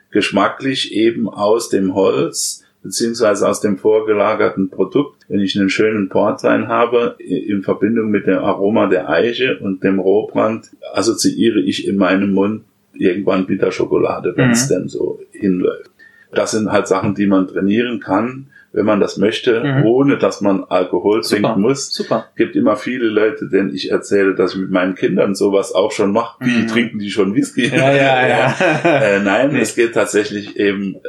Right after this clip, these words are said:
Speaker 1: äh,
Speaker 2: Sensibilisieren einfach nur wirklich auf
Speaker 1: Richtig, genau.
Speaker 2: richtige Gerüche und Geschmäcker halt, ne?
Speaker 1: Mhm, genau.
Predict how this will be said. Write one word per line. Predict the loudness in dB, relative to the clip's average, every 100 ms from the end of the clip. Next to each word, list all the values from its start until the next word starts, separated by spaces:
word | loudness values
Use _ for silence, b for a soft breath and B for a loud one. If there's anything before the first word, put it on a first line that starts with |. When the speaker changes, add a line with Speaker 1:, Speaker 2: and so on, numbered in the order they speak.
| 0
Speaker 1:
äh, | 2
Speaker 2:
Sensibilisieren | 2 2 2 0 0 0 0 2
einfach | 0 0 -2
nur | -2 0
wirklich | 0 0 0
auf | 0 -2 -10 _ _
Speaker 1:
Richtig, | -6 -4 -8 -8 -6
genau. | 0
Speaker 2:
richtige | 0 2 2 2 2 0 -10
Gerüche | -2 0 2 0
und | 0 -4 -8
Geschmäcker | -6 -2 0 -2 -2
halt, | -4
ne? | 0
Speaker 1:
Mhm, | 0 -2 -6 -6
genau. | -2 0 -2